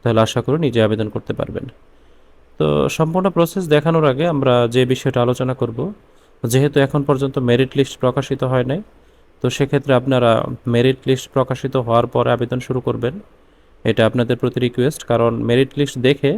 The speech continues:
আপনি একটা স্বচ্ছ ধারণা পাবেন আপনার কোন কলেজ বা হচ্ছে যে কোন স্কুল আবেদন করা উচিত। তো চলেন আলোচনা শুরু করা যাক।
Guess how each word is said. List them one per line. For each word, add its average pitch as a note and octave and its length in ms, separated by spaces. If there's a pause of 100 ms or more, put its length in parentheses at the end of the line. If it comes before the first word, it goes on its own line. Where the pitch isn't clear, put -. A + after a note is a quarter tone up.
আপনি C3 200
একটা A#2 140
স্বচ্ছ B2 280
ধারণা A2+ 320
পাবেন C3+ 340 (560)
আপনার A2+ 320
কোন B2+ 260
কলেজ A#2 380 (320)
বা G#2+ 180
হচ্ছে A2+ 300
যে A2 120
কোন A2+ 240
স্কুল A2 240
আবেদন G#2+ 300
করা G2+ 180
উচিত। - 280 (800)
তো C#3+ 100
চলেন D#3 360 (240)
আলোচনা A#2+ 400
শুরু A#2+ 200
করা A2+ 220
যাক। A#2 180